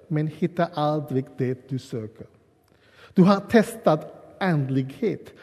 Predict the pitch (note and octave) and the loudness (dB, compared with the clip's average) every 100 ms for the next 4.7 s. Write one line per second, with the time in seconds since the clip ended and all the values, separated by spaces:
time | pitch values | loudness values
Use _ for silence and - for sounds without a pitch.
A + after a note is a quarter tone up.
0 | - - - - A3+ G#3 F3 D3 C#3 C#3+ | -20 -20 -20 -2 4 6 4 2 4 4
1 | C#3+ - F3+ - - A3+ A3 - B2+ G2+ | 2 -2 0 0 -2 -4 -4 -6 -8 -8
2 | - _ _ _ _ - F#3 F3 - A3 | -18 _ _ _ _ -4 -4 -4 -8 -4
3 | A#3 G3+ G2 - - _ - G#2+ A2+ G#2+ | -2 -2 -4 -10 -20 _ -8 -4 -4 -6
4 | - C3+ B2+ G3 G#3+ - | -6 -4 -4 -4 -6 -12